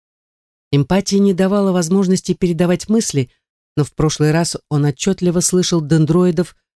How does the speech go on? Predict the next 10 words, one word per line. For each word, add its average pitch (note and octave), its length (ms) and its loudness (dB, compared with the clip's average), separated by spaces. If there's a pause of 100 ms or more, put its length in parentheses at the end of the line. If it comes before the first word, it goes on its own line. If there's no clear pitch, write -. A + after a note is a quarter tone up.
(220)
возможно, D#3+ 580 2
в D3+ 60 0
этот D#3+ 260 -2
раз D#3+ 300 -2 (300)
они C#3+ 200 2
легко D3 300 0
услышат D#3 520 -2
и E3 60 -2
его. D3+ 420 -2 (1300)
"Говори", E3 720 0